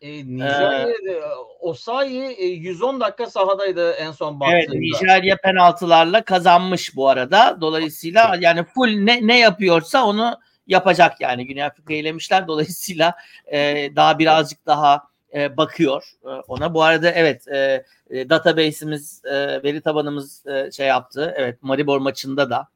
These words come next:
Speaker 2: E, dolayısıyla Nijerya'dan hani geldiği zaman herhalde Osayi,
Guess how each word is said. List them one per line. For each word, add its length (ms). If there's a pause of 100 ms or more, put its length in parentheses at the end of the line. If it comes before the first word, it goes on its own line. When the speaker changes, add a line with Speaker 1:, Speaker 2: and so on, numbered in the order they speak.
(480)
Speaker 2:
E, 280 (200)
dolayısıyla 460
Nijerya'dan 1400
hani 200
geldiği 420
zaman 240
herhalde 280
Osayi, 720